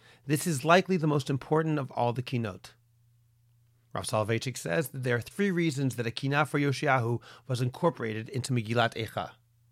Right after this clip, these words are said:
First of all, it teaches that not only national destruction,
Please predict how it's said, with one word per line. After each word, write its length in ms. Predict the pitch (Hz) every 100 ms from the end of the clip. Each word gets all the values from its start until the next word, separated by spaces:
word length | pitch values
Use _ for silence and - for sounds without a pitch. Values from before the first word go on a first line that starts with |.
| _ _ _ _ _ _ _ _ _ _ _ _ _ _
First 280 | - 107 -
of 80 | 107
all, 280 | 120 170 - _ - -
it 100 | 135
teaches 320 | 180 139 151
that 160 | 147 143
not 240 | 165 208
only 220 | 190 185
national 420 | 180 175 185 - 135
destruction, 640 | 107 - 92 - 139 147